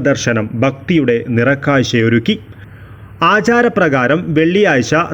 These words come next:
നഗരത്തിലേക്കുള്ള ദേവ എഴുന്നള്ളത്തിന് മുന്നോടിയായാണ് ഈ ചടങ്ങ് നടന്നത്. നാടിൻ്റെ നാനാദിക്കിൽ നിന്നുമായി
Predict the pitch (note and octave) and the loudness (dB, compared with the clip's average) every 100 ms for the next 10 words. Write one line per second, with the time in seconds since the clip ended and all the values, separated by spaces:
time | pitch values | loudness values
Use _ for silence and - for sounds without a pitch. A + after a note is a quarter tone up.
0 | C#3+ D3+ E3+ G3 G3+ G3 - F#3 F3+ D#3+ | 0 2 0 0 0 0 2 2 2 -2
1 | B2+ C#3 D#3 F3+ D#3+ C#3 C3+ E3+ F3+ F3 | 0 2 2 0 2 2 2 2 2 0
2 | E3 E3 D3+ C#3+ D3+ F3+ F3+ E3+ D#3 C3 | 0 0 2 0 2 2 2 2 2 2
3 | A#2 D3 D#3 D#3+ - D3+ B2 A#2 C#3+ F3+ | 0 0 0 0 0 -2 0 2 0 -2
4 | C#3+ A#2+ A#2+ B2 G3+ G#3+ - - - - | -2 0 0 0 -2 -4 -10 -20 -20 -20
5 | - B2+ A#2+ B2 C3 C3+ C3 A#2+ B2 C#3+ | -6 -2 0 0 0 0 0 0 2 2
6 | C3+ C3 D#3 D3+ C#3 A#2 C3 | 0 0 0 2 2 2 0